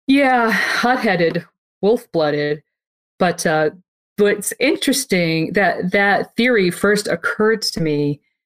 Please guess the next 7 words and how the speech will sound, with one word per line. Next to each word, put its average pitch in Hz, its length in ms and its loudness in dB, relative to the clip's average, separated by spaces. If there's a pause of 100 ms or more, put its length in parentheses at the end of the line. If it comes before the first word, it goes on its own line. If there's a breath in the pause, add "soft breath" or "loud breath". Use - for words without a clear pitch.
(160)
when 165 720 0
I 156 260 0
was 156 200 0
studying, 147 760 0 (100)
uh, 139 320 0
some 143 500 0
Arthurian 151 720 0